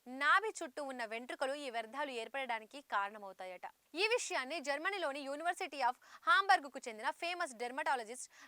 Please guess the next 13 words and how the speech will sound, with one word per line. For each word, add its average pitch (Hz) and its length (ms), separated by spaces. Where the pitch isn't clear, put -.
డాక్టర్ 302 440
జోహన్నెస్ 381 600
వోల్ఫ్ 254 380
కూడా 233 300
నిర్ధారించారు. 208 720
బొడ్డు 359 300
చుట్టూ 415 320
ఉండే 277 300
వెంట్రుకలు 262 560
లింట్ 320 380
ఇతర 262 320
కణాలను 262 480
బంధించి 294 600